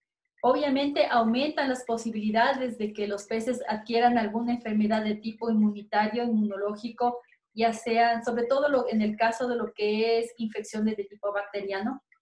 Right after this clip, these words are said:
au-, tienen una susceptibilidad también, eh, a enfermar gravemente cuando les atacan parásitos, por ejemplo. Un pez débil es más propenso a desarrollar una patología debido a una parasitosis.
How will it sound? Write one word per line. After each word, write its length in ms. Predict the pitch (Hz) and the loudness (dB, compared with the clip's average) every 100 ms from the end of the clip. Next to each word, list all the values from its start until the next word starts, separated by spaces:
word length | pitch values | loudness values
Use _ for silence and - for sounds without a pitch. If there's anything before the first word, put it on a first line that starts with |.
| _ _ _ _ _ - | _ _ _ _ _ 2
au-, 320 | 226 220 214 | 4 4 -2
tienen 280 | 240 254 254 | -2 -2 0
una 260 | 262 277 | 0 0
susceptibilidad 1080 | 277 220 233 226 - 214 214 214 220 233 240 - | -4 -6 -6 -6 -6 -6 -2 0 2 2 2 -2
también, 640 | 226 214 214 220 233 240 | -2 0 -2 -2 -2 -4
eh, 840 | 226 220 208 208 202 202 196 190 190 _ | -4 -2 0 0 -2 -4 -6 -8 -10 _
a 80 | 214 | -6
enfermar 400 | 214 226 220 233 | -4 -2 0 4
gravemente 760 | 247 240 233 220 220 - 302 _ _ _ _ _ | 4 4 2 0 0 -4 -10 _ _ _ _ _
cuando 680 | 226 220 220 214 214 214 214 | 2 4 2 2 0 0 0
les 280 | 214 220 214 | 0 0 -2
atacan 420 | 208 226 240 233 | 0 2 2 0
parásitos, 540 | 208 226 254 226 180 | 0 0 -2 -8 -12
por 160 | - 180 | -14 -14
ejemplo. 320 | 180 170 170 - | -14 _ _ -12
Un 120 | 214 | -2
pez 240 | 226 226 | 0 0
débil 400 | 214 233 277 285 - | 0 0 -2 -6 -8
es 160 | 214 | -4
más 260 | 220 247 285 | 0 0 0
propenso 540 | 285 269 233 247 - - | -4 -2 -4 -4 -4 -2
a 80 | 208 | -2
desarrollar 500 | 208 220 208 208 214 | -4 -4 -4 -2 -2
una 240 | 220 233 | 2 0
patología 800 | 233 226 208 202 190 - 247 269 269 _ _ _ | 2 0 0 -6 -6 -4 -2 -2 -6 _ _ _
debido 340 | - 214 226 220 | -4 -2 0 -2
a 40 | |
una 160 | 208 190 | -4 -4
parasitosis. 760 | 202 202 220 226 240 - - | -4 -4 -6 -4 -4 -6 -16